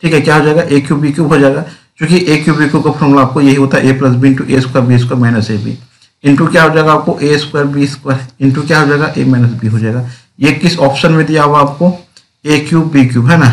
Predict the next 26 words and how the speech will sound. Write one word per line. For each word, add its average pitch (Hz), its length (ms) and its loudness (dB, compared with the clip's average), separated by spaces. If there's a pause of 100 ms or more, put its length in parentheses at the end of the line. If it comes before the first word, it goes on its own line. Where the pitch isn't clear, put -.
(280)
A 135 100 2
square 147 280 -4
B 143 160 -2
square 165 320 -6
minus 131 380 0
ए 127 80 2
B, 107 180 -2 (380)
यहाँ 135 280 2
पे 123 120 -2
है 117 100 4
आपका, 120 280 -2
आपका 147 500 -2
कहाँ 127 260 -2
गया, 135 220 -2 (120)
यहाँ 123 260 4
पे 117 100 -6 (360)
Option 135 280 0
number 139 200 4
आपका 127 140 0
क्या 131 140 0
हो 131 60 4
जाएगा 120 180 2
आपको, 120 200 -4
D 107 160 -2
हो 104 120 -4
जाएगा। - 300 -14